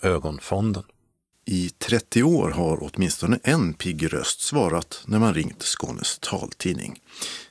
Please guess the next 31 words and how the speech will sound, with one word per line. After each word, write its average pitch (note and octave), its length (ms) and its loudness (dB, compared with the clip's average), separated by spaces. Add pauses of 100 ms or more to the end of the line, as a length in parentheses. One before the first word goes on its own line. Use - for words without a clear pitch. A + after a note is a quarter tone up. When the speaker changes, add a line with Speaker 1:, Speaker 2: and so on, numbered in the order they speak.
Speaker 2:
Men C#3+ 120 6
nu C3 200 4
får - 120 2
det A#2+ 60 4
snart - 280 0
räcka E2+ 320 0
för - 180 -8
vår E2 140 0
kanslist - 840 -4
Ulla - 360 -4
Josefsson. - 800 -6 (600)
Dags - 280 -4
för - 140 -6
rösten C#3 580 2
att - 240 0
bli - 240 0 (120)
månadens F2+ 640 0
ansikte. - 600 -4 (920)
Speaker 1:
Och D#2 220 0
nu A#2+ 320 2
kan C3 280 2
en F2+ 220 2
ny C3+ 300 4
röst - 440 2
och F#2 160 0
ljudet F2+ 420 2
av F#2+ 100 2
tassar - 720 -2
höras E2+ 480 0
på - 160 -6
taltidningen. F2+ 760 -2